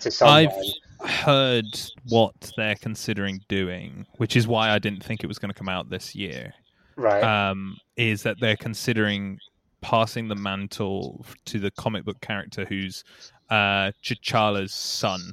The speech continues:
Speaker 2: with Storm, which I guess
Speaker 1: Right.
Speaker 2: it would be his son from, um, uh, what's her face's character in it.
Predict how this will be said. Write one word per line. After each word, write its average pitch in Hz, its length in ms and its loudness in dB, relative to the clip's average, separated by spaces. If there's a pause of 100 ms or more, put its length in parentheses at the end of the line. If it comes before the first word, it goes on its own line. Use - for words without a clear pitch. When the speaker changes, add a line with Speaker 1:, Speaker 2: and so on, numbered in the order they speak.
(140)
Speaker 2:
with 98 160 -4
Storm, 120 680 -2 (460)
which 107 180 -2
I 104 100 2
guess 104 360 2
Speaker 1:
Right. 120 100 -4
Speaker 2:
it 110 60 -10
would 107 120 -2 (140)
be 101 500 2 (300)
his 104 220 -2
son 95 520 -2 (220)
from, 95 800 -2
um, 95 580 -6 (580)
uh, 95 760 -2
what's 101 240 -6
her 107 60 -6
face's - 340 -10
character 90 480 -10
in 90 80 -14
it. - 120 -20